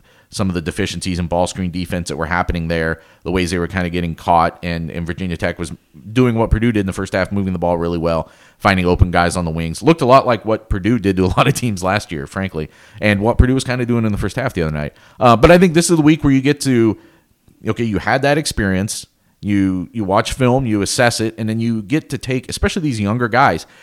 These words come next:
get to now go into practice this week and going into next week and start working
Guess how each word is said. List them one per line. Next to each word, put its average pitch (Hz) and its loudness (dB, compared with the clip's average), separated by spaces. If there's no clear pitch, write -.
get 123 0
to 123 -2
now 117 0
go 98 2
into 123 0
practice 120 2
this 110 -4
week 90 -8
and 95 -4
going 117 2
into 117 -4
next 95 -6
week 90 -6
and 107 -2
start 127 -2
working 120 -2